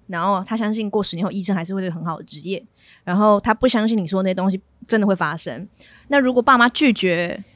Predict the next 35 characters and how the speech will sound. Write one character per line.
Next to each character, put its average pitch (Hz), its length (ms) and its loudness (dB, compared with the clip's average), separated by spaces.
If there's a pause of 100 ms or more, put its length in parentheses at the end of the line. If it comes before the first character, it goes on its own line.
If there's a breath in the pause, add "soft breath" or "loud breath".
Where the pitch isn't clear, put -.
(160)
朝 208 300 4
你 196 100 4
想 160 200 -2
要 190 180 0
带 196 140 2
他 180 100 -2
们 175 240 -2
走 - 160 -6
的 156 80 -8
那 175 80 -4
个 175 60 -4
未 175 180 0
来 135 160 -6
往 151 180 -6
前 - 220 -10
走， - 180 -12 (280 soft breath)
那 254 200 2
家 254 220 -2
人 214 140 4
对 214 80 2
我 196 40 4
来 160 60 -4
说 185 140 -6
又 180 40 -4
很 175 140 -8
重 - 240 -14
要， - 240 -14
那 269 160 -4
我 185 160 -8
到 196 80 2
底 180 80 0
该 170 80 -4
怎 165 100 -10
么 - 80 -12
做？ - 280 -16